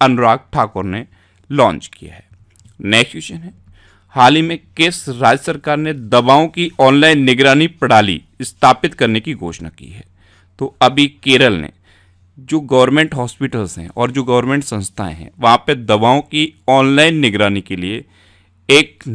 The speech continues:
निगरानी प्रणाली स्थापित करने की घोषणा की। तो इस क्वेश्चन का बी ऑप्शन सही है। अब केरल, तो ये है मैप में केरल। केरल की कैपिटल क्या है? तिरुवनंतपुरम। केरल के चीफ मिनिस्टर कौन है?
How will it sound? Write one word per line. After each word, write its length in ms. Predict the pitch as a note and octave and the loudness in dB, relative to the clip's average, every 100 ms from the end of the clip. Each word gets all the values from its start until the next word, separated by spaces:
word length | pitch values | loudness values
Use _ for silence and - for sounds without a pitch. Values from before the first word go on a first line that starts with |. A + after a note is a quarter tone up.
| G#2 - - | -10 -10 -2
निगरानी 540 | B2 B2 C#3+ D3 D#3 | 0 2 2 4 2
प्रणाली 440 | D#3 C#3 A#2 A#2 C3 | 0 0 2 2 0
स्थापित 400 | - A#2 - C3+ | -2 -4 -4 -8
करने 280 | - F#2+ F2+ | -6 -6 -6
की 160 | F2+ | -12
घोषणा 400 | - - D#2+ F2+ | -18 -16 -16 -20
की। 240 | E2+ E2+ C#2 - | -20 -20 -14 -8
तो 80 | |
इस 100 | C#3+ | -8
क्वेश्चन 320 | - F#3+ - D#3 | -8 -14 -12 -14
का 220 | - D3+ _ _ - | -14 -20 _ _ -12
बी 240 | F2+ C3+ A#2 | 0 0 0
ऑप्शन 300 | F2+ - F#2 | -10 -10 -20
सही 220 | - F2+ | -20 -20
है। 180 | - _ _ _ _ _ _ - | -20 _ _ _ _ _ _ -4
अब 120 | A#2 - - | -4 -4 -4
केरल, 360 | C3 B2 D3+ G3+ | 2 2 0 -4
तो 180 | - D3 | -8 -6
ये 300 | G#2+ A2+ A#2 | -2 2 2
है 180 | C3+ | 0
मैप 320 | D3+ A#2 F#2 - | -6 -4 -4 -6
में 100 | F2+ | -18
केरल। 380 | - D#2 D2 - _ _ _ _ - | -16 -18 -18 -20 _ _ _ _ 0
केरल 260 | C3+ C#3+ | 2 2
की 140 | D#3 - | 0 -6
कैपिटल 360 | E3 E3 F3 | -6 -6 -10
क्या 220 | F3 E3+ | -8 -10
है? 100 | E3 F3+ - | -10 -12 0
तिरुवनंतपुरम। 920 | F3+ D#3+ C3 B2+ C#3+ C3+ - F2+ D#2+ - - | 2 2 0 0 -2 -8 -14 -14 -14 -12 0
केरल 240 | C#3 D3+ | 2 2
के 140 | D3+ | 0
चीफ 200 | D#3+ F3 | -6 -8
मिनिस्टर 280 | - D#3+ - | -12 -14 -14
कौन 260 | E3+ E3+ | -10 -8
है? 100 | E3 | -6